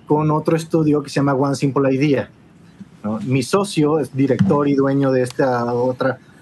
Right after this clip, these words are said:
eh, agencia de estrategias de comunicación audiovisual, este, que tenían mucha fuerza en la parte de, de ilustración y animación. Entonces,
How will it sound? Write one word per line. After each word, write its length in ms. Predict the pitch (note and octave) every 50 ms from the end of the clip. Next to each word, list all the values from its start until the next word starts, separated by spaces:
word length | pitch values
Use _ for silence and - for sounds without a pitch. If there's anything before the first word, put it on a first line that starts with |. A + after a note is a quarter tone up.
| - - - -
eh, 400 | B2+ B2 A#2+ A#2+ A#2+ B2 B2 B2 -
agencia 540 | - - B2 - E3 F3+ F#3 E3 - D#3+ C#3+
de 60 | C#3
estrategias 480 | B2+ - - B2+ - C#3+ B2 - D3+
de 60 | C3+ C3
comunicación 560 | - C3 C3 C3 A#2+ A#2+ B2 A2+ - C#3 C#3
audiovisual, 720 | C#3 C#3 C3+ C#3 C#3 C3+ C#3+ C#3 F3 F3+ E3+ E3 F3 G3+ - - - - - - - - - - - - - - - - -
este, 520 | - G#2+ A2 A2 G2+ - - - A2+ A2 G#2+ -
que 120 | - C#3+ B2+
tenían 320 | B2+ C#3 B2+ C3 C3 C3 C#3
mucha 240 | D3 D3 - F#3
fuerza 440 | E3 - - D#3+ E3+ E3+ E3+ - F3
en 100 | D#3+ D3+
la 120 | C3+ B2 B2
parte 380 | - - C#3+ C#3 C3+ B2 - D3+ C#3+ C3+ B2+ A#2+ A2+ A#2 A#2+ B2+
de, 200 | A#2+ A#2+ B2+ B2+
de 100 | B2 B2
ilustración 840 | B2 A#2+ C3 C3 B2+ - - B2+ A2 - - C#3 C3+ C#3 C#3 D3 D#3
y 60 | D3+
animación. 720 | C#3 C3+ C3 B2 A#2 A2 - - E3 D#3+ D3 D3 D#3+ F#3+ - - - - - - - - - - - - - -
Entonces, 680 | B2 A#2+ A#2 A2+ B2 B2 A#2 - - C#3+ C#3 B2 -